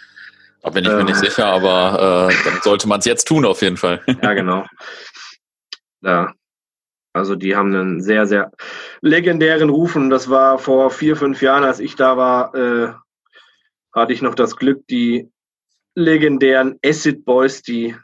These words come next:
Speaker 2: sich mittlerweile leider aufgelöst haben, die sind damals auf die Gegend, gerade auf die Distinti ausgewichen, waren zwar damals nur noch fünfzig, sechzig Leute und ein Schatten ihrer selbst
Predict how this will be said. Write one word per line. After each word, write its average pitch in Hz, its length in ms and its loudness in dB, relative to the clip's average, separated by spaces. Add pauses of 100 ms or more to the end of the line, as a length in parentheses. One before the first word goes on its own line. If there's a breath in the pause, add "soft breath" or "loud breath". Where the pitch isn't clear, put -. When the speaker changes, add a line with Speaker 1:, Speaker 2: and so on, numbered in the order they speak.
Speaker 2:
sich 117 200 -4
mittlerweile 110 540 2
leider 104 320 0
aufgelöst 117 640 -2
haben, 113 160 -2
die 107 140 0
sind 104 220 -2
damals 104 600 0
auf 104 160 -10
die 104 120 -6
Gegend, 113 320 0
gerade 107 300 2
auf 98 140 -4
die 101 100 -6
Distinti 110 680 -6
ausgewichen, 110 800 -6 (600 loud breath)
waren 101 220 0
zwar 104 160 -2
damals 104 360 0
nur 110 100 0
noch 110 220 -4 (1160 loud breath)
fünfzig, 135 420 -2
sechzig 127 380 0
Leute 127 400 4
und 123 180 0
ein 104 40 -4
Schatten 117 300 0
ihrer 113 240 2
selbst 110 400 -2